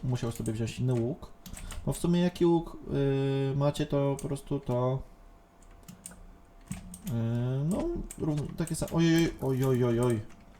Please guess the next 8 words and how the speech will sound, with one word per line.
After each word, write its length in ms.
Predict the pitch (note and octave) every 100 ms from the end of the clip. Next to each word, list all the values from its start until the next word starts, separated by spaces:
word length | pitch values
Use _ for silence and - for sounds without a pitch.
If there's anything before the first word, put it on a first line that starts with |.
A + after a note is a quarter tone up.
| - A#2
Ojoj, 300 | A2+ A2+ A2
zagadałem 360 | A#2 A2+ A2
się. 80 | A2 G#2+ - - - - - - - - - - - - -
Yy, 80 | A2+ A2 A2 A2 A2+ - - - -
aha. 200 | G#2+ A2+ C#3+ - - - - - - - - -
Łuk 300 | B2+ D3+ D3+
po 100 | D3
prostu, 720 | - C#3 - C#3+ C#3 C#3 C#3